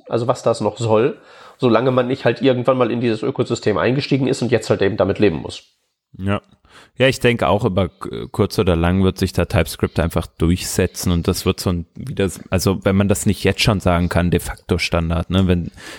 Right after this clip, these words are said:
Speaker 2: wenn fünfzig Prozent, knapp fünfzig Prozent der Leute es nutzen, die,
Speaker 1: Ja,
Speaker 2: die
Speaker 1: also nicht nur
Speaker 2: diese
Speaker 1: das.
Speaker 2: Umfrage beantworten, klar,
Speaker 1: Es gi-,
Speaker 2: aber
Speaker 1: äh, es gibt hier ein, es gibt, also wo wir so bei State of J S sind, es gibt da so ein sehr, ähm, schönes, ähm,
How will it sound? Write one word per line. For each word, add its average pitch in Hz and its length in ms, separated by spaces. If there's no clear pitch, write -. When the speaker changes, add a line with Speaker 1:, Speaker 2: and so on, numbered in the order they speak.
Speaker 2:
wenn 85 180
fünfzig 104 720
Prozent, - 360
knapp - 260
fünfzig - 440
Prozent 95 400
der 90 80
Leute 85 380
es - 160
nutzen, 87 480
die, 80 100
Speaker 1:
Ja, 135 240
Speaker 2:
die - 80
Speaker 1:
also 120 100
nicht 120 160
nur 135 60
Speaker 2:
diese 120 40
Speaker 1:
das. 117 200
Speaker 2:
Umfrage 87 340
beantworten, 90 720
klar, 90 300
Speaker 1:
Es - 120
gi-, 80 100
Speaker 2:
aber 82 200
Speaker 1:
äh, 120 160
es - 120
gibt 151 140
hier 139 100
ein, 127 120
es - 140
gibt, - 180
also 131 200
wo 123 80
wir 127 120
so 117 140
bei 110 180
State 123 240
of 110 140
J 85 100
S - 140
sind, 107 140
es - 180
gibt 135 180
da 127 80
so 123 120
ein 120 180
sehr, 123 560
ähm, 117 220
schönes, 110 800
ähm, 95 400